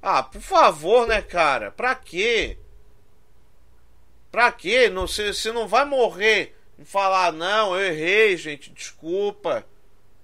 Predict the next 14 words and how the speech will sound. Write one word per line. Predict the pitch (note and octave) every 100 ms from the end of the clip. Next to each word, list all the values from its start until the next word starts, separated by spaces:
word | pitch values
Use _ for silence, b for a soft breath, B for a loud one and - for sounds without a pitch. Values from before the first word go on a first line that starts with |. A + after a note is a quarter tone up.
| - - - - - - - - - -
Mano, | - F#3+ C#4 D4 E3+
que | -
é | A#3+
isso, | C#4+ C4+ F4+ - A3
cara? | F3+ E3
Não, | F3 C4+
mas | A#3+
o | F3 F3
ego, | A3 C#4 F#3
né? | E3 D#3+ D#3 - - - - - - - - - -
Ó. | C3+ F#3+ G#3 - - - - - - - - - - - - - - -
O | C#3+ E3
ego, | A3 C#4 G3
né? | F3+ F#3